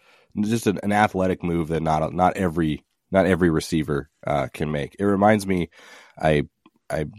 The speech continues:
probably have said this on the podcast before, but the very first time I ever wrote about Rome Odunze, I talked to his high school coach. And this is a Bishop Gorman, you know, this is not some, some tiny little school that just lucked into having Rome Odunze, so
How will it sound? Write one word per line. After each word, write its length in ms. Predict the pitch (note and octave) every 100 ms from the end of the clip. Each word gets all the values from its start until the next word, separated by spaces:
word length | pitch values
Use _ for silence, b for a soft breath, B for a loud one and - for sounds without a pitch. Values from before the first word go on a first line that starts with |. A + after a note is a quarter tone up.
| A#2+
probably 260 | - D2+ C#2+
have 80 | C#2
said 160 | D2+
this 160 | C#2+ -
on 80 | D2
the 60 | D2
podcast 480 | D#2 D2 D#2+ C#2+
before, 360 | E2 - F2+ D#2+
but 200 | D#2 -
the 100 | E2+
very 220 | F#2 F#2
first 240 | - F2+ -
time 180 | E2+
I 100 | E2
ever 140 | D#2+ D#2+
wrote 180 | D#2+ D2+
about 360 | D2 D2 C2+ -
Rome 200 | F#2 D#2
Odunze, 360 | D2+ D#2 D2+ D2
I 80 |
talked 280 | C#2+ D2 -
to 60 | D2+
his 120 | D2
high 120 | D#2+
school 200 | D#2 E2 D#2
coach. 480 | D#2+ D2 - - _ b b b b -
And 120 | F#2
this 120 | D3
is 80 | A#2
a 60 |
Bishop 280 | F#2+ G2+ F#2+
Gorman, 380 | F2 F2 D#2+ F2+ -
you 120 | F2+
know, 120 | E2+
this 100 | -
is 80 | E2+
not 220 | F2+ E2
some, 240 | F#2+ E2+ - _
some 180 | - E2+
tiny 260 | F#2+ F2
little 160 | E2 E2
school 380 | - F#2 E2+ E2
that 120 | D#2+
just 240 | E2+ D#2+
lucked 240 | F2+ D#2+ F#2+
into 200 | E2 D#2
having 320 | D#2+ D#2+ D#2+
Rome 160 | D#2+ E2
Odunze, 600 | D#2 F2 E2+ D#2 D2+ D#2
so 360 | D2+ C#2+ C2+